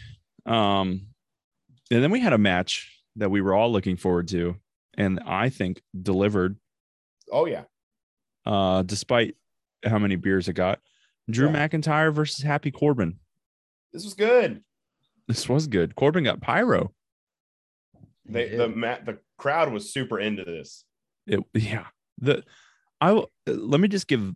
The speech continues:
Speaker 1: props right now. The WrestleMania crowd
Speaker 2: Was
Speaker 1: was
Speaker 2: awesome.
Speaker 1: awesome.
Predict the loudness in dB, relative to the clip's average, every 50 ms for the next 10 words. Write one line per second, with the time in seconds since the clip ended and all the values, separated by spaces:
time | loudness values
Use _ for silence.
0 | -6 -2 0 0 0 0 -2 -4 -2 0 2 2 2 0 0 0 0 0 -2 -4
1 | _ _ _ _ _ _ _ _ _ _ _ _ _ _ -6 -4 -2 0 2 0
2 | 0 0 0 0 2 2 2 2 2 2 0 0 0 0 0 2 2 2 0 -2
3 | -4 -8 _ _ _ _ _ _ _ _ _ _ _ _ _ _ _ _ _ _
4 | _ -12 -8 -4 0 2 2 2 4 2 2 2 2 0 -2 -4 -10 -12